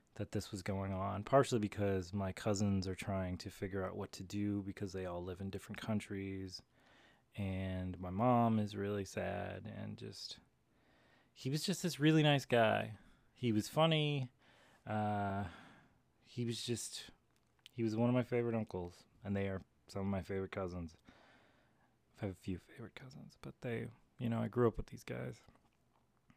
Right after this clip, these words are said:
So, to my Uncle Eric, I hope you are at peace now.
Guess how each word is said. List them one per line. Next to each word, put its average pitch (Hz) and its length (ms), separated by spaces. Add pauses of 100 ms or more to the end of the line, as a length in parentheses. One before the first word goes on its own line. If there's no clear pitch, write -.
(140)
So, 98 360 (1080)
to - 80
my 107 100
Uncle 104 220
Eric, 147 360 (280)
I 127 60
hope 113 180 (100)
you 127 300 (340)
are 117 320
at 117 100
peace - 400
now. 113 460